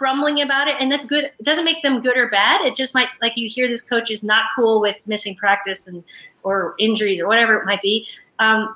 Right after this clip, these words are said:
'cause on, on the flip side, coaches, I guarantee you, any coach, coach decent length of time will say, "We all made that mistake with the player. Like, we heard this player's difficult, blah, blah, blah, but their U T R is really high." And I'm like, "Ah,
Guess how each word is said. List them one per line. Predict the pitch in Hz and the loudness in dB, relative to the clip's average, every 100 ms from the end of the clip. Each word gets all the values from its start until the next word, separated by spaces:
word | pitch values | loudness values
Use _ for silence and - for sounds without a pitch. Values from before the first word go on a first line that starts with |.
| - | -2
'cause | 262 - - | -2 -2 0
on, | 262 269 | 2 4
on | 254 254 | 4 2
the | |
flip | 254 453 | 2 2
side, | - 285 240 | 2 0 2
coaches, | 277 277 269 247 | 2 2 2 0
I | 220 - | -4 0
guarantee | 262 247 233 214 | 2 2 0 -4
you, | 240 | 0
any | 254 247 | 2 2
coach, | 240 214 - | -2 -2 -4
coach | 247 220 - 196 | -4 -2 -6 -6
decent | 240 208 226 220 | 0 0 0 -2
length | 220 214 | -2 -2
of | 196 | -4
time | - 226 214 | -2 0 0
will | 196 | 0
say, | - 208 - | 0 -2 0
"We | 240 | 0
all | 233 247 | 2 2
made | 247 214 | 2 2
that | 214 220 | 0 0
mistake | 214 - 208 | -2 -2 -2
with | 214 208 | -4 -10
the | - | -4
player. | 311 370 196 190 | 0 2 2 0
Like, | 190 - - - - | -4 -6 -20 -10 -4
we | |
heard | 214 233 226 | 0 0 0
this | 226 | -4
player's | - 214 208 | -2 0 0
difficult, | - 247 247 240 247 233 226 226 220 | 0 -2 -2 -4 0 2 2 2 0
blah, | 208 196 | 0 -2
blah, | 202 | 0
blah, | 240 233 208 | 0 2 2
but | 196 | 0
their | 202 | -2
U | 208 240 | -2 -2
T | - 240 | -2 0
R | 226 233 | 2 2
is | 220 | 0
really | 220 220 | 0 0
high." | 214 233 233 226 226 | 2 2 2 4 2
And | 202 | 0
I'm | 196 | -2
like, | 196 190 | -4 -2
"Ah, | 277 226 | 0 0